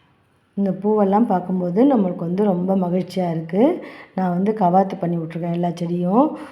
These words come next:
ஒரு, ஒண்ணு, ரெண்டு செடி வந்து துளுத்துருக்கு, மத்த செடிலாம் இன்னும் துளுக்கல. ஒரு நாளைக்கு போன உடனே நான் உங்களுக்கு துளிர் விட்டுருக்கான்னு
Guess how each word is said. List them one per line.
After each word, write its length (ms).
ஒரு, 160
ஒண்ணு, 180
ரெண்டு 240
செடி 160
வந்து 220
துளுத்துருக்கு, 640
மத்த 200
செடிலாம் 320
இன்னும் 160
துளுக்கல. 420
ஒரு 140
நாளைக்கு 420
போன 200
உடனே 180
நான் 160
உங்களுக்கு 500
துளிர் 320
விட்டுருக்கான்னு 560